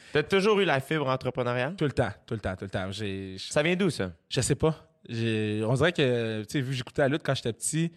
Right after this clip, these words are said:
Speaker 2: puis les gars, ils vendaient des chandails, on dirait que j'ai fait,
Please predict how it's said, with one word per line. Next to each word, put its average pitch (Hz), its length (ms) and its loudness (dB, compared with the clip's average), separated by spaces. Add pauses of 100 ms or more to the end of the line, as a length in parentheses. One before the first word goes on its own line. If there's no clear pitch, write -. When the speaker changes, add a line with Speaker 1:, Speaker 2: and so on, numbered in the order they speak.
(160)
Speaker 2:
puis 120 100 -2
les 110 140 0
gars, 131 120 2
ils 139 80 4
vendaient 120 280 0
des 131 100 0
chandails, 131 600 2 (400)
on 117 100 -6
dirait 123 160 0
que 117 260 0 (120)
j'ai 110 100 -4
fait, 123 240 -2